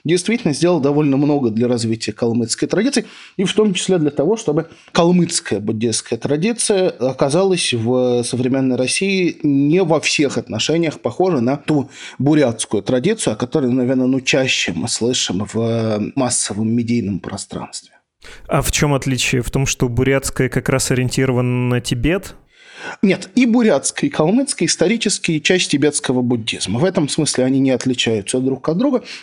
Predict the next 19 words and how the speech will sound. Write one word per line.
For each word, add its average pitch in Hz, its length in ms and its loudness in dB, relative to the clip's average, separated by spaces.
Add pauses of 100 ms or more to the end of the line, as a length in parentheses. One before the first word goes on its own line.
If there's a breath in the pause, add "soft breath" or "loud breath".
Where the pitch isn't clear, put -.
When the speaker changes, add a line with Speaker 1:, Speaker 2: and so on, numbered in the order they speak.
Speaker 1:
но 240 160 2
так 190 200 -2
получилось, 180 500 0
что 208 320 -2 (220 loud breath)
бурятская 147 680 2
традиция 220 540 0 (280 loud breath)
именно 196 340 2
в 143 220 2
социально-политическом 160 1300 0
отношении 247 560 0 (280 loud breath)
оказалась 220 640 0
в 143 180 -2
большей 180 380 2
степени 180 460 0
ориентирована 143 800 2
на 156 200 2
политику 143 480 0
государственных 123 880 -2
властей. 113 580 -2